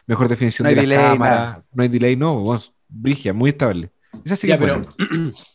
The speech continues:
Speaker 3: a-, ahora voy a ir con la pregunta en general para cualquiera que me quiera responder, por, de ignorante. Si, si la aplicación que estábamos hablando recién, que puede ser una competencia de Zoom, que es Meet, ¿cierto?
Speaker 1: Sí.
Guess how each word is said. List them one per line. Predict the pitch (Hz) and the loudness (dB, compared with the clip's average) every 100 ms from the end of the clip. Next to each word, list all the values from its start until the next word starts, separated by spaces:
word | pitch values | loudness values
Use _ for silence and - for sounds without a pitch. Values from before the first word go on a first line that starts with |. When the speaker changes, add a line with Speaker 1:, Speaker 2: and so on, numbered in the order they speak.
| _ - | _ -4
Speaker 3:
a-, | 156 - | -4 -2
ahora | 156 180 220 | 0 2 2
voy | 208 208 | 2 2
a | |
ir | 196 | 2
con | 196 | 0
la | 175 | 0
pregunta | 165 165 - 151 | 0 -2 -2 -6
en | |
general | - 117 131 | -6 -6 -6
para | 131 | -6
cualquiera | 127 104 139 131 | -10 -8 -6 -6
que | 127 | -4
me | 110 | -6
quiera | 123 120 | -6 -6
responder, | - 113 107 104 101 _ _ _ - | -10 -14 -12 -12 -14 _ _ _ -18
por, | 120 - | -18 -12
de | 110 | -12
ignorante. | 107 127 127 113 - - _ | -6 -2 -2 -2 -8 -20 _
Si, | - - 151 156 156 _ | -20 -10 -10 -10 -16 _
si | - - | -16 -8
la | 147 | -6
aplicación | 143 143 135 170 | -6 -8 -8 -8
que | 185 | -10
estábamos | - 185 180 | -6 -4 -4
hablando | 160 165 170 | -4 -4 -6
recién, | 160 - 151 | -8 -10 -12
que | - | -10
puede | 139 127 | -10 -8
ser | |
una | 147 143 | -8 -8
competencia | 131 131 139 131 143 | -8 -6 -6 -6 -6
de | 131 | -6
Zoom, | - 131 120 | -6 -6 -6
que | 135 | -8
es | 110 | -8
Meet, | 123 151 202 - - _ _ _ _ _ _ | -2 0 -2 -6 -20 _ _ _ _ _ _
¿cierto? | - 165 294 - _ _ _ _ _ _ | -10 -8 -10 -12 _ _ _ _ _ _
Speaker 1:
Sí. | - 123 | -4 -4